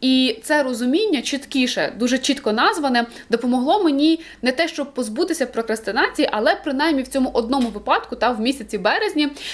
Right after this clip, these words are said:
а, дійсно майже добре зробити свої справи і не відчувати себе при цьому просто нездарою,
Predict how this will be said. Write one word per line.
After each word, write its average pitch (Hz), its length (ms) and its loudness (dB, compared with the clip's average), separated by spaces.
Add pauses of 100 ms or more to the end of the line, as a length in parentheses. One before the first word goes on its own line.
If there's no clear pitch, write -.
(120)
а, 214 320 4
дійсно 311 520 0 (100)
майже 285 420 0
добре 220 480 -2
зробити 220 400 -4
свої 220 300 -2
справи 349 460 0
і 233 60 -4
не 240 80 -4
відчувати 269 420 0
себе 233 200 -4
при 220 80 -4
цьому 233 240 -4
просто 220 300 -4
нездарою, 285 640 0